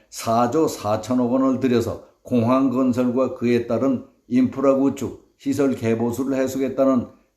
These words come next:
계획안을 만들고 사업을 뒷받침할 수 있는 관련법 개정안을 국회에 발의해서 물의를 빚었던 일 생각나십니까?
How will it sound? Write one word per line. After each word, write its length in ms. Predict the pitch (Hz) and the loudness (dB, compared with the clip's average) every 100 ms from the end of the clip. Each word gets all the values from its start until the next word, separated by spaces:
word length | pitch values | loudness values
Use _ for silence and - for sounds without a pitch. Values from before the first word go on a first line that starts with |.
| _ | _
계획안을 600 | - 127 127 127 147 170 156 | -4 0 2 4 2 2 2
만들고 560 | 127 113 101 73 - _ _ _ _ _ _ | 2 2 -2 -8 -18 _ _ _ _ _ _
사업을 540 | - 127 135 147 160 | -4 2 4 4 -2
뒷받침할 640 | - 120 139 - 123 127 | -6 -6 -6 -4 -4 -4
수 120 | - 131 | -4 0
있는 300 | 127 131 - | 2 0 -2
관련법 680 | 110 123 127 117 139 - | 0 2 2 0 -4 -6
개정안을 680 | 131 127 127 117 127 120 - _ _ | -6 -4 -2 0 0 0 -4 _ _
국회에 480 | - 123 - 151 139 | -10 -8 -2 2 2
발의해서 840 | 117 127 131 120 120 117 107 - - _ _ _ - | 0 0 2 4 4 2 -4 -6 -20 _ _ _ -8
물의를 680 | 113 127 131 123 147 165 - | 0 2 4 4 4 0 -4
빚었던 520 | 135 147 143 143 139 | -4 -2 -2 0 2
일 140 | 135 | 2
생각나십니까? 920 | 117 135 139 127 117 127 117 - - | 0 -2 0 0 0 0 0 -2 -14